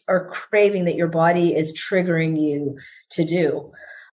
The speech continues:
This also makes me think of, and I could go on a million tangents,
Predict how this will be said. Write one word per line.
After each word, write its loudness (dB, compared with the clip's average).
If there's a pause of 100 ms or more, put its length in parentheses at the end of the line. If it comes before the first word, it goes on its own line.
(260)
This 2
also 2
makes 0
me 4
think 2
of, 4
and 0
I 2
could 0
go 6
on 4
a 2
million 4
tangents, 0